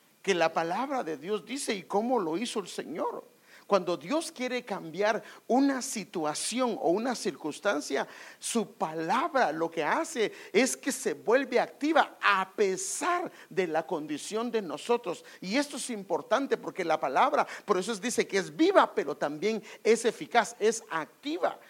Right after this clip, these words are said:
Y yo quiero que nosotros veamos esto, hermano, que no importa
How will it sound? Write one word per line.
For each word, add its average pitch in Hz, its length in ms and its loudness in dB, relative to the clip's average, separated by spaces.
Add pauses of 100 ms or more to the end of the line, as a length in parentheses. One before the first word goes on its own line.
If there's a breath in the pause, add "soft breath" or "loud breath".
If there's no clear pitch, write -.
(160 loud breath)
Y 170 140 -10
yo 214 180 0
quiero 247 280 4
que 180 260 -2 (180 loud breath)
nosotros 196 440 -4
veamos 202 520 -2
esto, 320 280 -4
hermano, 175 440 -2
que 185 140 -4
no 165 100 -4
importa 247 640 2